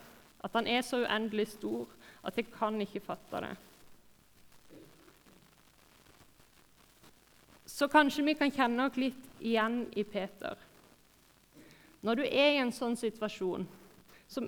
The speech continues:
er god, som er fin, så kan en refleks nærmest være at her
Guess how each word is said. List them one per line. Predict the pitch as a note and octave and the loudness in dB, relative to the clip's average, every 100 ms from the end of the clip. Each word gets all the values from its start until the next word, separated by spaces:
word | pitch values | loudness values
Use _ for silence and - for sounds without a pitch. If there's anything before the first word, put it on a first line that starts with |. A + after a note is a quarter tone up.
| - | 0
er | B3 B3+ B3+ | 2 2 0
god, | B3+ C#4+ C#4+ - | -2 -2 -6 -8
som | B3+ A3+ | -4 -2
er | G#3+ A3 | -2 -4
fin, | - A#3 A#3+ B3 - - - - | -6 -8 -6 -8 -12 -20 -20 -8
så | B3 | -8
kan | - A#3 A#3 B3+ | -2 2 2 0
en | A3+ A3 | -2 -2
refleks | G#3+ A#3 A3+ A#3 - G#3+ | -2 0 0 -2 -8 -2
nærmest | G#3+ G#3+ G#3 G#3 | 0 0 -2 -4
være | - G#3+ A#3 - - - - - | 0 0 0 -6 -20 -20 -20 -8
at | - - | -8 0
her | A#3 A3+ A#3 | 4 6 4